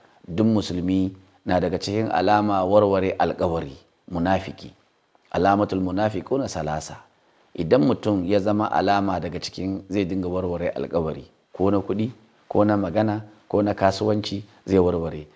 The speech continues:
Haka nan kuma Allah Madaukakin Sarki yana cewa, ah, "Wallazina hum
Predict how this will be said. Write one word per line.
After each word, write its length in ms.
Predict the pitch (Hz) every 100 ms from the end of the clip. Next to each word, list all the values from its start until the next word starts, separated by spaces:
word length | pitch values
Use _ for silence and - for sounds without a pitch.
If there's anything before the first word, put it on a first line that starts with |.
| _ -
Haka 260 | 104 110 104
nan 200 | 110 107
kuma 460 | 107 110 113 110 - - -
Allah 240 | 98 104
Madaukakin 220 | 101 107 98
Sarki 140 | 95 101
yana 160 | 101 92
cewa, 420 | 92 92 90 82 - _ _ -
ah, 380 | 92 90 90 87
"Wallazina 480 | 95 92 90 113 104
hum 320 | 101 113